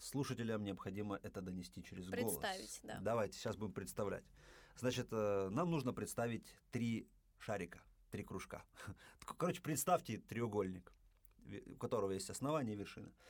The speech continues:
Speaker 1: Значит, с левой стороны у треугольника есть личность, кружок такой, будет личность. С правой стороны будет окружение. И вверху мы увидим финансы. То есть, я думаю, вы представили, да, личность,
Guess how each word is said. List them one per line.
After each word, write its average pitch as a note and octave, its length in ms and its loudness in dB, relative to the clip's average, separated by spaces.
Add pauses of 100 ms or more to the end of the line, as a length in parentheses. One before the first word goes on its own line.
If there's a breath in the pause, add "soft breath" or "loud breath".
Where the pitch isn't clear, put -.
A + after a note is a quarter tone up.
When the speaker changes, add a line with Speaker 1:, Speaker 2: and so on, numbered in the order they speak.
(160 loud breath)
Speaker 1:
Значит, G2+ 180 -2
с - 80 0
левой G3 220 4
стороны A2 480 0 (640 loud breath)
у - 40 -10
треугольника B2+ 520 2
есть A#2+ 320 0 (100)
личность, - 540 -4 (100)
кружок F#2+ 340 -2
такой, - 280 -14
будет G#2+ 280 -6
личность. - 520 -8 (680 loud breath)
С - 120 -12
правой E3 280 4
стороны C#3+ 500 2
будет A#2 380 -2 (100)
окружение. G#2+ 580 -2 (1000)
И A2+ 80 -2
вверху F3 460 -2 (160)
мы A#2 140 0
увидим G#2+ 440 -2 (460)
финансы. G#2 400 -4 (320)
То - 80 -12
есть, - 240 -18 (120)
я A2 100 0
думаю, C3 180 4
вы B2 80 2
представили, G#2 520 2
да, F#2 180 0
личность, D#3 420 0